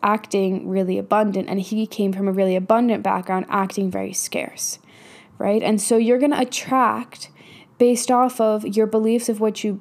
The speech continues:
believe you can have. If you believe that when you spend the money, there's gonna be no more money left and you have to sell something in order to get more money, or you have to, you know, have somebody croak in your family and inherit money, that's gonna be the truth,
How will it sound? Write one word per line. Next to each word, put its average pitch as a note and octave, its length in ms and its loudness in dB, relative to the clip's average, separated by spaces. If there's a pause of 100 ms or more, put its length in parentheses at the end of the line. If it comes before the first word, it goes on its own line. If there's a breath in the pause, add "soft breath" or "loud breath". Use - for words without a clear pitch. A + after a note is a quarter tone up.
believe G#3+ 260 0
you G3+ 80 -2
can - 140 -12
have. - 540 -6 (260 loud breath)
If A3 180 0
you A#3 120 2
believe A#3 340 2
that B3 140 2
when A3+ 160 2
you G#3+ 80 2
spend A3+ 340 0
the G#3+ 40 2
money, G3+ 220 0
there's G3 220 -2
gonna G3+ 160 -2
be G3+ 140 -2
no G3 160 2
more G3 120 0
money F#3+ 280 0
left G#3 260 0
and F#3+ 100 -2
you F#3+ 60 -2
have F#3+ 200 -2
to G3 100 -6
sell G3+ 280 0
something G3 380 -4
in F#3+ 100 -2
order F#3 160 -2
to F#3 140 -10
get F#3+ 160 -4
more F#3+ 160 -6
money, F#3+ 300 -4 (300 loud breath)
or G3+ 120 0
you G3 200 0
have F#3+ 400 -2
to, F#3+ 440 -2
you G3 100 -4
know, F#3 80 0
have G3 220 -2
somebody G3 260 -4
croak G#3+ 320 -2
in G3 120 -2
your F#3 80 -2
family F#3+ 340 -2
and F#3 100 -2
inherit A3 360 -2
money, F#3+ 280 -2 (300 loud breath)
that's B3+ 220 2
gonna A3+ 180 0
be G3+ 140 -2
the G3 100 -2
truth, - 540 -8